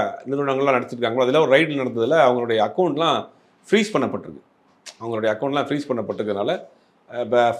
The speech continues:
பேட்டா கொடுக்க முடியாம ஒரு பெரிய சிக்கல்ல இருக்கிறாங்க. அதனால அந்த இருபத்தி ரெண்டு நாளைக்கு மேல பேட்டா கொடுக்காம முடியாம போச்சுன்னா, ஒரு நாளைக்கு குறைஞ்சபட்சம் ஆயிரம் ரூபாய் பேட்டானா கூட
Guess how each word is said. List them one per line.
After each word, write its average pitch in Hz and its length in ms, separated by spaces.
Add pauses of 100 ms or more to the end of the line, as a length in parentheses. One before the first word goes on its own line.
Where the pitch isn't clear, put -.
(140)
பேட்டா 165 240
கொடுக்க 143 220
முடியாம 131 380
ஒரு 127 120
பெரிய 135 200
சிக்கல்ல 127 240
இருக்கிறாங்க. 104 560 (380)
அதனால 151 340
அந்த 147 160
இருபத்தி 190 260
ரெண்டு 180 140
நாளைக்கு 180 300
மேல 151 200
பேட்டா 156 140
கொடுக்காம 135 520
முடியாம 131 200
போச்சுன்னா, 147 200
ஒரு 156 100
நாளைக்கு 156 300
குறைஞ்சபட்சம் 165 300
ஆயிரம் 143 380
ரூபாய் 135 100
பேட்டானா 127 260
கூட 120 300